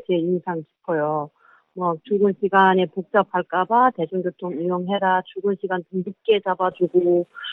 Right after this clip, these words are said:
뭐 이렇다는 게 저는 아, 비행기도 안 뜨고 뭐 어떤 학교를 막 휴교하고 이런 게 저는 그게 제일 인상 깊고 아, 이럴 수도 있구나.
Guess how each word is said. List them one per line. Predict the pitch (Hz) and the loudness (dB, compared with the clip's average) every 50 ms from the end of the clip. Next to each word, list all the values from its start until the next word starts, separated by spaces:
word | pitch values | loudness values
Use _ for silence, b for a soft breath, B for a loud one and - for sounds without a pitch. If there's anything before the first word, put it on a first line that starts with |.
| B B B _ | B B B _
뭐 | 202 196 208 | 0 0 2
이렇다는 | 226 233 247 240 - - 214 202 190 185 | 4 4 2 2 2 0 0 2 4 2
게 | 190 190 - | 2 2 0
저는 | 185 180 175 175 170 170 - _ _ _ b b b b b | -4 -2 -2 -2 -4 -6 -10 _ _ _ b b b b b
아, | - | -8
비행기도 | 175 - - - 185 180 170 180 196 165 | -8 -4 -2 0 0 0 -2 -2 -2 0
안 | 165 175 160 - _ | 0 0 -2 -2 _
뜨고 | 233 208 185 214 214 214 208 202 | -2 0 2 4 6 6 6 6
뭐 | 185 180 175 | 4 2 2
어떤 | 170 165 - 196 190 190 185 - - | 2 2 0 0 2 2 0 -2 -6
학교를 | - - 185 - 202 190 185 | -12 -16 -8 -4 -4 -2 0
막 | 190 180 175 - - - | 0 0 0 -2 -4 -4
휴교하고 | 220 202 233 226 208 - 190 175 - 180 175 170 156 - | 0 2 4 2 4 4 2 2 2 2 2 2 4 2
이런 | 190 190 202 196 | 2 4 4 2
게 | 180 180 - | 2 0 -2
저는 | - 175 170 165 - | -2 -10 -12 -12 -12
그게 | _ 180 180 170 165 - | _ -8 -6 -6 -6 -6
제일 | - 185 190 202 208 202 | -4 0 2 4 4 4
인상 | 190 165 175 170 160 - 180 170 | 4 0 -4 -6 0 0 2 2
깊고 | 160 160 160 - _ 165 165 160 B B B B B B B B | 2 0 -4 -4 _ -4 -2 -2 B B B B B B B B
아, | - 160 | -4 -2
이럴 | 170 180 226 226 - | 2 2 2 0 0
수도 | - 165 - 160 | -2 -2 -2 -2
있구나. | 156 - _ 175 170 156 151 151 151 151 151 151 147 151 160 | -2 -2 _ -4 -2 0 0 2 2 0 0 -2 -2 -4 -8